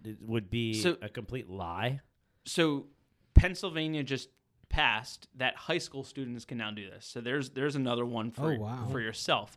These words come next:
Speaker 2: Um, but in college, these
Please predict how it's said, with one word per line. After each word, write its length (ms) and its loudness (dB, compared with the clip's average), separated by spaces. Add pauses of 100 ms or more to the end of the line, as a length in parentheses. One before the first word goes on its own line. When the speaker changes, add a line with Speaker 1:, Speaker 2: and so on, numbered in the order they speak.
(520)
Speaker 2:
Um, 560 2 (100)
but 140 2
in 120 0
college, 800 0 (1120)
these 260 0